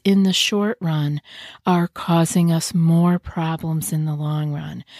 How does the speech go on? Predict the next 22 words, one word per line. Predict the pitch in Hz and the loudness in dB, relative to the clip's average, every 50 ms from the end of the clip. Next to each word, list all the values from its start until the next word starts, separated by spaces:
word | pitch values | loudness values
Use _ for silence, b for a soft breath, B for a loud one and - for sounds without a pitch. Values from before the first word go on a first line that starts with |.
| B B B B B B B | B B B B B B B
And | - 180 180 | 2 4 4
so | - - - 190 175 175 170 180 180 | 4 2 4 4 4 4 4 2 2
now | 175 170 180 190 202 214 220 226 240 240 247 240 | 2 2 4 4 4 6 6 6 4 4 2 2
that | 202 202 - - | 0 0 0 4
you | 196 185 185 175 175 | 4 4 6 6 4
have | 170 - 190 170 165 160 160 156 156 - | 2 2 2 2 2 2 0 0 -2 -2
more | 170 160 156 151 | -2 0 0 0
information | 151 147 147 - 165 151 151 151 151 156 165 - - - 147 156 180 196 202 - B B B B B B B B B B B B - | 0 -2 -4 -4 -4 -2 0 2 2 2 2 0 2 4 4 4 4 4 0 -4 B B B B B B B B B B B B -2
and | 170 156 156 156 156 156 156 151 147 - - | 0 0 2 2 2 0 0 0 -2 -2 -2
you | 165 165 156 160 | -2 0 0 0
are | - 160 151 147 147 | -2 -4 -4 -4 -2
maybe | 151 151 151 151 147 151 147 | -2 -2 -2 -2 -2 -4 -6
stronger | 143 - - - - - 156 151 151 151 165 185 214 247 294 349 370 _ _ _ _ - | -6 -6 -8 -8 -4 -4 -2 0 0 0 0 0 0 0 0 -2 -4 _ _ _ _ 2
in | 196 190 180 | 4 4 4
your | 160 160 - | 4 2 0
understanding | - 175 175 165 160 165 - - - - 180 170 170 185 202 214 196 | 0 0 0 0 0 -2 -4 -4 0 2 2 4 4 6 6 6 4
of | 170 156 | 4 2
what | 156 151 151 | 2 2 2
anxiety | 143 147 147 143 - 151 147 147 143 143 156 - - | 2 2 0 0 0 0 0 0 0 0 -2 -2 0
is | - 180 196 208 226 240 - - | 2 4 4 4 4 2 2 2
and | 180 165 156 | 2 2 4
that | 151 160 - | 2 2 0